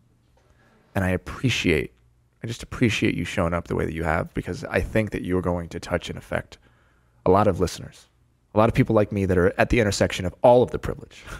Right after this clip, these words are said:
<laughs> all of it, who haven't had to form this superhuman ability to see things in this way and still practice such radical love,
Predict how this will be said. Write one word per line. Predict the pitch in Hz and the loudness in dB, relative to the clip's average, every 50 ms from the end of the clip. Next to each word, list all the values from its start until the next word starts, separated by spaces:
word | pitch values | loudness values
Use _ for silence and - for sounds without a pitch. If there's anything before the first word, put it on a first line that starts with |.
| - _ _ | -16 _ _
<laughs> | _ _ _ _ _ - | _ _ _ _ _ 4
all | 123 131 120 87 | 4 6 6 4
of | 60 | 0
it, | 55 - _ _ _ _ _ _ _ _ _ _ _ _ _ _ _ _ _ _ _ _ _ _ _ _ - | -4 -10 _ _ _ _ _ _ _ _ _ _ _ _ _ _ _ _ _ _ _ _ _ _ _ _ 0
who | - 117 | 4 6
haven't | 113 123 127 127 104 | 6 6 4 2 -2
had | - - 131 127 120 - | 2 2 2 2 2 0
to | - 85 62 57 - _ _ _ _ _ _ _ _ _ _ _ _ _ _ | -2 -2 -2 -2 -6 _ _ _ _ _ _ _ _ _ _ _ _ _ _
form | _ _ - - 113 98 87 90 85 | _ _ 0 2 2 2 2 0 -2
this | 82 - | -6 -6
superhuman | - - - - - - - - 82 - 87 82 80 | -8 -12 -12 -10 -8 -8 -8 -8 -6 -8 -6 -6 -8
ability | 80 - 80 80 76 78 | -6 -4 -4 -4 -4 -6
to | 78 | -8
see | - - - 80 | -10 -10 -10 -10
things | 76 - 85 87 85 - | -10 -10 -12 -12 -12 -16
in | - | -16
this | 80 80 - - | -14 -14 -8 -4
way | 80 78 76 78 | -2 0 0 0
and | 90 95 | -4 -6
still | - - - - 131 | -6 -2 4 4 4
practice | 120 - - 135 120 117 - - 95 - | 4 4 0 -2 -2 -2 -2 -4 -4 -2
such | - 104 - - - | -2 -4 -4 -6 -8
radical | - 85 107 143 151 165 - 120 92 80 | -8 -6 -6 -6 -6 -8 -10 -12 -12 -12
love, | 78 76 80 107 117 107 - - _ _ _ _ | -12 -10 -8 -8 -8 -10 -12 -16 _ _ _ _